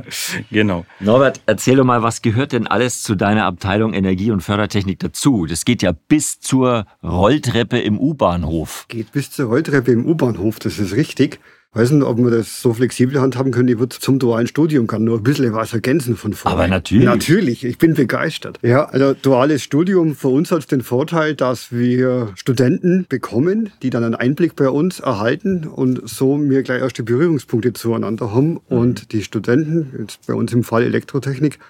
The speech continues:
Speaker 3: schon was von der Praxis mitbekommen. Bei uns, wir haben die Planungsabteilung, die Planungsingenieure. Das klingt erstmal theoretisch, hat aber mit der Theorie eigentlich nicht nur zu tun, sondern auch viel mit Praxis. Wir planen unsere Energieversorgungsanlagen selber,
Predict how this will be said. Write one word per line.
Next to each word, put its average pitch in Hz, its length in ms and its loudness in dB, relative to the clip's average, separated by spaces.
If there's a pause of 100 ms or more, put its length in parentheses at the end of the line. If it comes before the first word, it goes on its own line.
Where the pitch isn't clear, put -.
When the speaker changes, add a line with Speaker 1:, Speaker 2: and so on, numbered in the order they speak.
(160)
Speaker 3:
schon 107 180 -4
was 113 120 0
von - 140 -10
der 98 80 -6
Praxis - 480 -8
mitbekommen. - 600 -14 (200)
Bei 104 140 -2
uns, 123 280 0
wir 117 120 4
haben 104 100 2
die 110 100 0
Planungsabteilung, 160 1000 0
die - 80 -12
Planungsingenieure. 143 1120 -2 (100)
Das - 220 -10 (120)
klingt 147 380 0
erstmal 127 480 0
theoretisch, 120 880 -2
hat 117 160 -6
aber 110 140 -2
mit 104 160 0
der 110 80 0
Theorie 104 420 -4
eigentlich 104 520 -6
nicht 135 520 2
nur 180 180 4
zu - 160 -6
tun, 101 320 -6
sondern 123 720 0
auch 113 220 -2
viel 127 240 -4
mit 127 160 -2
Praxis. 127 440 -2
Wir 110 160 2
planen 127 560 0
unsere 147 380 -2
Energieversorgungsanlagen 131 1300 0
selber, 151 440 -4